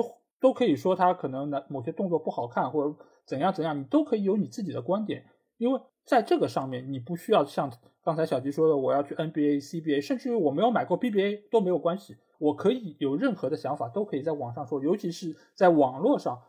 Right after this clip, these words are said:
这样一个开放的平台，那这次去到了吐槽大会，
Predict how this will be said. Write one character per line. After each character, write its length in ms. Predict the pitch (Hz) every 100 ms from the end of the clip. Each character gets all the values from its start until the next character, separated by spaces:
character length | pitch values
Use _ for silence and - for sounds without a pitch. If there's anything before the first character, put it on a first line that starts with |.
| _
这 100 | -
样 260 | 165 143 131
一 60 | 139
个 360 | 170 135 127 - _
开 180 | - 202
放 140 | 202 180
的 80 |
平 180 | 127 131
台， 220 | 120 120 _ -
那 240 | 254 - _ _ -
这 200 | 330 -
次 300 | - 139 -
去 220 | - 247
到 200 | 190 170
了 120 | 160
吐 160 | - 127
槽 100 | 131
大 120 | 214
会， 180 | -